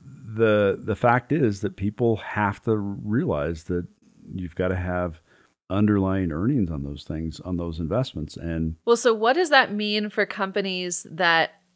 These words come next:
Speaker 2: haven't been showing earnings over the last decade or so? Does that mean that these companies are just gonna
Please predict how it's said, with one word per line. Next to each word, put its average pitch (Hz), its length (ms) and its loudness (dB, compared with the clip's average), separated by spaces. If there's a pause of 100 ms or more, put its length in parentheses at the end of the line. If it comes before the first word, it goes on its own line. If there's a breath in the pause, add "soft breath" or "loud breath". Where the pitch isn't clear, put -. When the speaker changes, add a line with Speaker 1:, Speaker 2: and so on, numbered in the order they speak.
Speaker 2:
haven't 196 520 4
been 170 180 -4
showing 143 380 -4
earnings 139 460 -6
over 156 180 -2
the 156 120 0
last 139 540 -2 (600)
decade 131 460 0
or 139 100 -2
so? 139 420 0 (380 loud breath)
Does 190 120 0
that 190 180 6
mean 202 220 -2
that 202 120 -2
these 185 180 -2
companies 180 540 -4
are 175 100 2
just 165 220 -4
gonna 170 240 -4